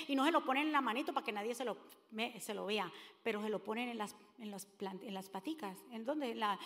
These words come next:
en los piecitos. Yo a los bebés cojo y les saco todo bebé que llegue aquí a ver qué es lo que usted tiene ahí debajo. O creemos en Dios o en los Baales. Gente cristiana creyendo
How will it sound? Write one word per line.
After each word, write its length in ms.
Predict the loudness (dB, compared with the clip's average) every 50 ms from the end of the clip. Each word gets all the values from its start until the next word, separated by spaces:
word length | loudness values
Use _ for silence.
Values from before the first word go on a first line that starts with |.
| -10 -10 -10 -6
en 120 | -4 -4
los 100 | -4 -4
piecitos. 580 | -2 -2 0 4 4 4 4 4 0 -4 -6 -8 -16 -20 -20 -20 -20 _ _ _ _ _ _ _ _
Yo 120 | -8 -4 -2
a 80 | -2
los 240 | 0 -2 -2 -4 -4
bebés 280 | -6 -4 -4 -4 -6 -6
cojo 280 | -6 -4 -4 -4 -4
y 140 | -8 -10 -2 6 8 8 8 8 6 2 -6 -10 -10 -10
les 160 | -8 -4 -2
saco 300 | -2 -2 -2 -2 -4 -6
todo 260 | -4 -2 -2 -2 0 0
bebé 240 | 0 -2 -2 -2
que 140 | -4 -4 -4
llegue 240 | -2 -4 -4 -4 -4
aquí 180 | -6 -4 -4 -4
a 80 | -2
ver 160 | -2 -4 -6
qué 120 | -6 -6 -6
es 20 |
lo 100 | -6 -6
que 80 | -8 -10
usted 240 | -10 -8 -8 -6 -4
tiene 240 | -4 -2 -2 0
ahí 160 | -2 -2 -2 -2
debajo. 380 | -2 -2 -2 -4 -6 -8 -14 -20 -20 -20 -20 -20 -20 _ -20 -20 -20 -20 -20 -20 -20 -20 _ _ _ -20 -20 -2 8 12
O 160 | 12 12 12
creemos 560 | 12 12 12 12 12 12 12 12 12 12 12
en 240 | 12 12 12 12 10
Dios 500 | 12 12 12 12 12 12 12 12 12 12
o 80 | 12
en 80 | 12 12
los 180 | 12 12 12 12
Baales. 580 | 12 12 12 12 12 12 12 8 6 2 0 -2 -4 -6 -10 -14 -20 -20 2 10
Gente 320 | 12 12 12 12 12 12 12
cristiana 760 | 12 8 8 8 10 12 12 12 12 12 12 12 12 12 12
creyendo 800 | 12 10 10 10 12 12 12 12 12 12 12 12 12 12 12 12